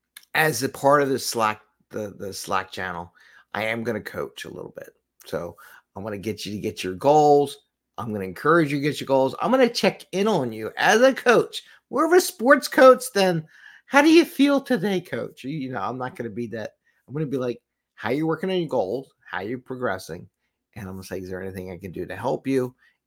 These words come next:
And, and, and where you're at and what's your next steps?" So I am going to coach you a little bit in the Slack channel. So it's not just a conversation channel like you have in LinkedIn and all these other things. You're gonna get coached, right?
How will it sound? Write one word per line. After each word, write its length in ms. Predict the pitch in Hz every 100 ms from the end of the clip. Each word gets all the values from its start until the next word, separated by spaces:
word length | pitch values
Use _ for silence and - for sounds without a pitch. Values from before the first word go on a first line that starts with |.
| -
And, 240 | 95 98 -
and, 240 | 101 98 -
and 200 | 98 98
where 140 | 98 101
you're 220 | 104 92
at 260 | 87 87
and 80 | 92
what's 220 | 87 -
your 100 | 92
next 240 | 90 87 -
steps?" 500 | - 92 - - - _ _ _
So 220 | - 104 82
I 200 | 92 113
am 340 | 113 135 143
going 360 | 131 131 135 127
to 140 | 151
coach 420 | - 156 156 -
you 120 | 120
a 20 | 110
little 260 | 101 110
bit 300 | 90 107 - -
in 160 | 107
the 100 | 110
Slack 380 | 104 120 117 -
channel. 400 | - 95 87 85 _ -
So 160 | - 107
it's 180 | 107 -
not 320 | 139 147 -
just 260 | 135 139 -
a 120 | 143
conversation 840 | - - 147 156 147 139 139 - 131
channel 540 | - 123 127 127 127 _ _ _
like 220 | 117 117
you 80 | 120
have 200 | 120 117
in 120 | 117
LinkedIn 800 | 110 117 - 110 110 110 110 107
and 120 | 95
all 160 | 98 101
these 200 | 107 95
other 240 | 101 95 92
things. 420 | 87 92 92 _ _ _ _ _
You're 140 | - 196
gonna 140 | 277
get 220 | 240 262
coached, 560 | - 120 - - - - _ -
right? 320 | - 95 -